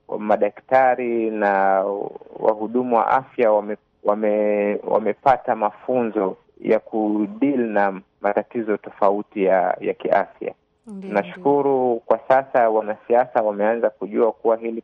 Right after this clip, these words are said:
Speaker 1: tatizo ni limefi-, limefikia kiwango cha kuitwa vile national disaster.
Speaker 2: Ndio.
Speaker 1: Na labda kutokana na hili kutakuwa na, na mchango zaidi
Speaker 2: Mm.
Speaker 1: kutoka kwa viongozi wetu ambao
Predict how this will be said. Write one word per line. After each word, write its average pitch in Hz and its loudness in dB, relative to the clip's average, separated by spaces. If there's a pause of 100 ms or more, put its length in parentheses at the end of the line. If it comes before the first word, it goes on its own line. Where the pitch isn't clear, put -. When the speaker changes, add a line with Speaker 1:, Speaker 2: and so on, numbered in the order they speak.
Speaker 1:
tatizo 117 0
ni 98 -8 (300)
limefi-, 101 -2
limefikia 104 -2
kiwango 113 0 (120)
cha 98 4 (220)
kuitwa 104 2
vile 104 0
national 104 -4
disaster. 117 -2 (160)
Speaker 2:
Ndio. 196 -16 (140)
Speaker 1:
Na 101 2
labda 117 2
kutokana 104 -6
na 104 -2
hili 117 0
kutakuwa 110 0
na, 101 0 (200)
na 101 2 (100)
mchango 117 0
zaidi 107 -2
Speaker 2:
Mm. 202 -16
Speaker 1:
kutoka 98 0 (400)
kwa 101 0
viongozi 101 -2
wetu 113 0
ambao 113 2